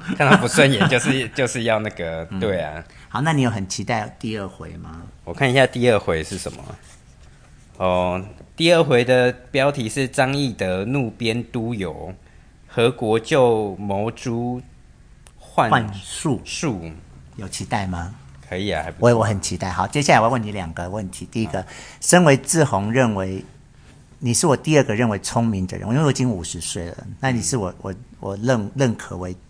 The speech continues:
Speaker 2: 第二个聪明的人，我已经跟你讲过这件事了。
Speaker 1: 嗯。
Speaker 2: 关于这件事，你有什么想法？
Speaker 1: 诶，我，我从来不觉得我是个聪明的人啊。
Speaker 2: 嗯。
Speaker 1: 对啊，毕竟我也是从小被说，就是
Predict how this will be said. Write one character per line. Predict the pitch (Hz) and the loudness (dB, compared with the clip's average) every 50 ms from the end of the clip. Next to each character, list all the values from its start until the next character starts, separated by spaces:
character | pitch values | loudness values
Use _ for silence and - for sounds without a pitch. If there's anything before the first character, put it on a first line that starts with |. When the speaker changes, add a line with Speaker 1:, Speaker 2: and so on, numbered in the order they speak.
| - - | -20 -8
Speaker 2:
第 | - 131 123 - - - | -6 -6 -6 -6 -4 -2
二 | 139 113 | -2 -2
个 | - - - | -2 -6 -8
聪 | - - - 110 101 | -10 -8 -6 -6 -6
明 | 95 92 87 | -6 -8 -8
的 | 80 90 | -10 -10
人， | 90 95 | -10 -8
我 | 107 | -8
已 | 101 | -8
经 | - 104 | -8 -6
跟 | 98 110 98 | -6 -6 -6
你 | 98 | -6
讲 | 92 - - 85 | -8 -8 -10 -10
过 | 82 90 87 | -10 -10 -10
这 | - - | -10 -12
件 | 82 - - 95 82 | -12 -12 -10 -8 -6
事 | 80 - - 78 73 | -6 -4 -6 -6 -8
了。 | 67 - | -10 -10
Speaker 1:
嗯。 | - 82 80 76 73 76 - - - | -12 -12 -12 -14 -16 -18 -20 -10 0
Speaker 2:
关 | - 131 123 | 2 2 2
于 | 110 | 4
这 | - 123 | 2 0
件 | - 117 110 101 | 0 0 0 0
事， | - - 104 95 | -2 -2 -4 -4
你 | 92 | -4
有 | 92 92 | -6 -8
什 | - - 90 | -8 -10 -10
么 | 90 87 | -8 -8
想 | - - - 78 82 | -8 -6 -8 -8 -10
法？ | 82 - - - - - - - - - - - - | -12 -14 -16 -16 -18 -20 -20 -20 -20 -20 -20 -20 -14
Speaker 1:
诶， | - 87 87 85 80 82 85 | -12 -10 -8 -8 -8 -8 -8
我， | 87 85 82 90 85 - | -8 -10 -10 -10 -12 -14
我 | 92 98 92 | -10 -8 -8
从 | 90 - 113 107 | -6 -4 -4 -2
来 | 107 113 | -2 -2
不 | 107 - - | -4 -6 -8
觉 | - - 104 90 | -4 -2 -2 -2
得 | 87 82 | -2 -4
我 | 76 76 | -6 -8
是 | - - 101 | -8 -8 -8
个 | 87 90 85 78 76 - - | -6 -6 -6 -8 -8 -12 -18
聪 | - - 104 92 | -12 -10 -8 -6
明 | 95 90 85 82 | -6 -8 -8 -10
的 | 80 76 76 | -10 -10 -10
人 | 71 73 82 85 85 | -12 -12 -12 -12 -12
啊。 | 87 | -12
Speaker 2:
嗯。 | 85 87 87 87 92 92 95 101 - - - - - - | -12 -14 -14 -16 -16 -18 -18 -20 -20 -20 -20 -20 -12 -6
Speaker 1:
对 | - 104 90 80 | -4 -2 -2 -2
啊， | 78 76 80 82 82 - - - - | -4 -6 -8 -12 -14 -18 -20 -16 -12
毕 | - 113 | -10 -8
竟 | 110 127 127 123 104 | -6 -6 -6 -8 -8
我 | 90 90 | -8 -6
也 | 92 92 | -6 -6
是 | 92 - 123 120 | -6 -4 -6 -6
从 | - - 98 92 | -6 -6 -8 -4
小 | - 104 82 | -2 -2 -2
被 | 80 - 95 | 0 -2 -4
说， | 92 - - 95 90 90 92 90 87 87 - - _ - - | -4 -2 -2 -2 0 0 0 -2 -4 -6 -10 -16 _ -16 -10
就 | - 101 | -10 -8
是 | - - 101 92 92 | -8 -8 -8 -8 -8